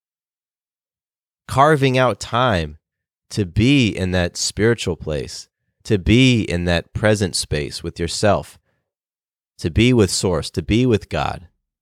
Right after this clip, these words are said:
Those, those quiet times, those moments of introspection. Right? That's part of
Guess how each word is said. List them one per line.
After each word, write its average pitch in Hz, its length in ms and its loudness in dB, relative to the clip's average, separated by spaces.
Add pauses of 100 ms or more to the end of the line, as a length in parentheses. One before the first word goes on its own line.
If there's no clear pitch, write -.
(1120)
Those, 92 240 0
those 101 240 -4
quiet 113 440 2
times, 73 580 -8 (560)
those 90 160 -4
moments 104 360 2
of 85 120 0
introspection. 98 840 -2 (2500)
Right? 98 220 -4
That's 147 320 2
part 120 340 4
of 95 260 2